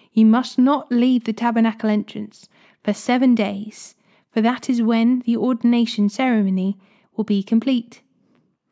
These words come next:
Everything we have done today was commanded by the Lord in order to purify you, making you right with him. Now stay at the entrance of the tabernacle day and night for seven days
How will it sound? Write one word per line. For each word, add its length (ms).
Everything 420
we 160
have 120
done 200
today 420
was 140
commanded 500
by 160
the 100
Lord 420
in 140
order 300
to 140
purify 680
you, 360
making 400
you 180
right 340
with 160
him. 280
Now 260
stay 680
at 140
the 140
entrance 400
of 100
the 80
tabernacle 720
day 340
and 140
night 460
for 100
seven 340
days 520